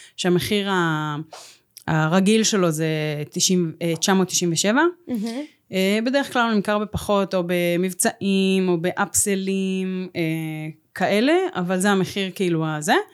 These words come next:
Speaker 1: ויש לי גם חבילה של כל הקורסים, כאילו, שהיא כבר,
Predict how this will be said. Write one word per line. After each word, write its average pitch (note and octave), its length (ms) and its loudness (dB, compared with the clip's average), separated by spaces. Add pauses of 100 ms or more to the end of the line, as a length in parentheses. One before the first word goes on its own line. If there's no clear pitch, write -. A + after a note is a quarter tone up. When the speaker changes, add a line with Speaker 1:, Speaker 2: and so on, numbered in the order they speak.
(420)
Speaker 1:
ויש E4 200 2
לי F#4 60 2
גם C#4+ 120 0
חבילה F#3+ 360 0
של E3+ 180 -2
כל F3+ 240 -2
הקורסים, D#3+ 480 -6
כאילו, F3 180 -10
שהיא F3 160 -4
כבר, E3+ 180 0